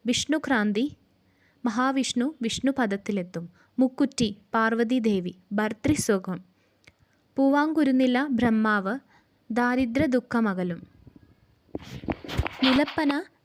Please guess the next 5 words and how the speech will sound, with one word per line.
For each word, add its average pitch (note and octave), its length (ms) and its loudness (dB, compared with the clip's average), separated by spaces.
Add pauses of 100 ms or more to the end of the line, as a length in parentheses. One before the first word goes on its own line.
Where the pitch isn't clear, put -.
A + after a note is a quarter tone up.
(140)
ശിവൻ, A3 420 0 (300)
പാപങ്ങൾ C#4 520 4
കഴുകി B3+ 460 4
കളയും, F#3 440 0 (320)
കയ്യോന്നി B3+ 560 4